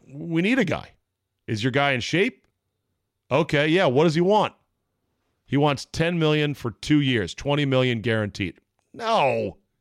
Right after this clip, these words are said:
the fuck outta here. See, we don't know those conversations going on.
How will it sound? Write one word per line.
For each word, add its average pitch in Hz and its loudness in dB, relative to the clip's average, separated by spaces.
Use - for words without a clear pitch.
the - -20
fuck - -8
outta 190 0
here. 104 -2
See, 147 0
we 160 4
don't 175 4
know 147 2
those 131 2
conversations 110 -4
going 98 -6
on. 82 -8